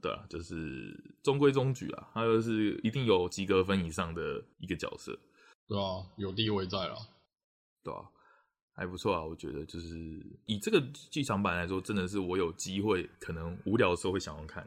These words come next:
Speaker 1: 的，对。但是S L O这个I P，我是，已经是，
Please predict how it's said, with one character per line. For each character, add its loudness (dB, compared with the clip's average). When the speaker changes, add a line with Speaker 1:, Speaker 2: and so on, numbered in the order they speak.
Speaker 1:
的， -16
对。 -6
但 -2
是 -2
S 0
L 4
O 2
这 -4
个 2
I 0
P， -4
我 -6
是， -6
已 -10
经 0
是， -6